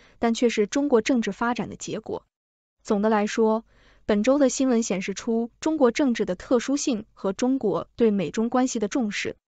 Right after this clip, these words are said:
同时也让我们看到了中国政治的夜店化现象以及对经济发展的影响。这些都是值得我们关注的问题。最后，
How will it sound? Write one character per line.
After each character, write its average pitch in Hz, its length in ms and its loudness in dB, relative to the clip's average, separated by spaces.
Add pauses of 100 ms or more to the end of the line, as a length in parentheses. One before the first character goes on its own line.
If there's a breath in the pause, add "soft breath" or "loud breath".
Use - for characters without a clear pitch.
(340)
同 240 220 0
时 220 360 0 (280 soft breath)
也 214 140 2
让 240 160 6
我 202 60 2
们 185 120 -4
看 233 260 -2
到 220 160 0
了 180 260 -6 (100)
中 311 180 -2
国 233 160 4
政 262 220 2
治 220 100 -2
的 185 100 -4
夜 277 200 0
店 233 180 0
化 202 140 -4
现 202 200 -2
象 - 340 -4
以 208 100 -4
及 208 100 -4
对 226 180 4
经 294 220 0
济 262 100 0
发 262 200 2
展 - 160 -6
的 - 40 -10
影 175 220 -6
响。 - 240 -6 (580)
这 269 140 2
些 269 180 4
都 269 160 4
是 226 340 0 (120)
值 226 180 2
得 247 120 6
我 214 100 4
们 180 160 -6
关 240 220 2
注 247 140 -2
的 190 80 -4
问 190 180 -4
题。 - 280 -18 (580)
最 240 140 2
后， 220 320 0